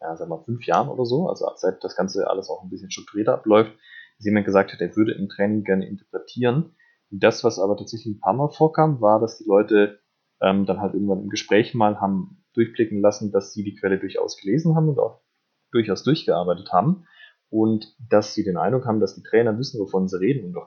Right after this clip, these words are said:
quellenfest sind und dass ihnen das an dieser Stelle ausreicht, dass der Trainer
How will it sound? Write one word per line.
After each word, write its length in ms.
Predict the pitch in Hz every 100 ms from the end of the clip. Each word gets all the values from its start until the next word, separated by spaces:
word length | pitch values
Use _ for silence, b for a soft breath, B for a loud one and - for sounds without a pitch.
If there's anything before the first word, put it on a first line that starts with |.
| -
quellenfest 600 | 92 123 110 - - -
sind 260 | 110 160 -
und 80 |
dass 180 | 110 -
ihnen 220 | 110 110
das 140 | 101 101
an 80 | 104
dieser 180 | 101
Stelle 400 | 101 95 98 -
ausreicht, 580 | 104 127 87 95 165 - _ _ _ _ -
dass 180 | 92
der 140 | - 90
Trainer 560 | - 101 104 101 -